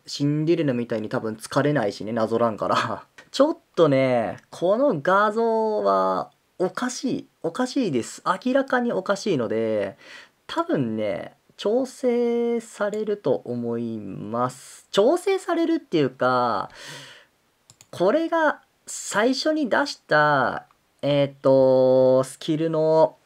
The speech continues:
内容なのか、この一個前の動画で上げた、あの、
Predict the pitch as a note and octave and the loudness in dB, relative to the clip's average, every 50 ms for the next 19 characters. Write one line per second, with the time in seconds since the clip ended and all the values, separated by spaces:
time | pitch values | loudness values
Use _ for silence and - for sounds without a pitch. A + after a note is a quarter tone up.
0 | _ _ _ _ _ _ _ _ _ _ _ D3+ D3+ D#3 D#3 D#3 D3+ D#3 D#3 D#3 | _ _ _ _ _ _ _ _ _ _ _ -2 0 2 2 2 2 0 2 2
1 | D#3 D#3 C#3+ A2+ G2 - B2 B2 A#2+ A#2 G#2 F#2 F2+ - _ - G3 G3 F#3+ - | 0 0 0 -2 0 0 2 2 2 2 -2 -4 -8 -12 _ -2 0 0 0 -2
2 | C4+ C4+ - _ - F#3 F3+ G3+ A#3 A#3+ G#3 F3+ D#3 C3+ C3+ C#3+ C#3+ C#3+ C#3+ C#3+ | -2 -6 -4 _ 0 2 2 2 0 2 0 0 0 0 0 -2 0 0 0 0
3 | C#3+ C#3+ - C#3+ C#3+ C#3+ D3+ D3 _ - A#3 A#3 - F#3 D3+ - - C#3+ C#3+ C#3 | 0 -2 -4 -4 -4 -6 -6 -6 _ -2 0 0 0 -2 -2 -2 -2 -2 -2 -2
4 | C3+ C3+ B2 B2+ C3 | -4 -4 -4 -4 -6